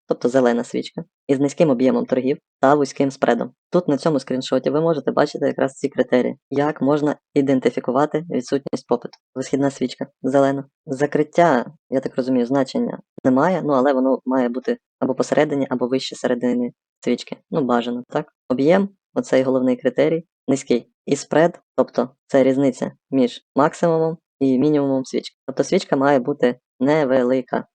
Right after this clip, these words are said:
як, наприклад, це ось тут продемонстровано. Тобто це висхідний рух, але це висхідний корекційний рух. І на піку ось цього висхідного руху проявляється відсутність попиту. І тут важливе правило.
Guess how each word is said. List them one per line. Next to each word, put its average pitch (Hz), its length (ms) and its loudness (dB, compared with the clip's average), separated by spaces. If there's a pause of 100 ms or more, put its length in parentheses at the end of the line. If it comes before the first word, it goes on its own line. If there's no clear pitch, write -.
як, - 180 -2
наприклад, 127 500 0
це 131 180 0
ось 123 120 -2
тут - 180 -6
продемонстровано. 147 720 0 (280)
Тобто 135 200 -2
це 123 260 0 (100)
висхідний 135 520 0
рух, 220 240 2
але 147 180 4
це 139 280 2
висхідний 135 400 -2
корекційний 127 500 0
рух. 170 300 2
І 185 120 2
на 143 100 2
піку 139 400 0 (220)
ось 120 140 -4
цього 131 220 2
висхідного 131 480 -2
руху 185 320 0 (240)
проявляється 151 640 4 (240)
відсутність 135 400 -2
попиту. - 320 -4 (160)
І 135 60 -2
тут 202 160 2
важливе 151 320 4
правило. 123 380 2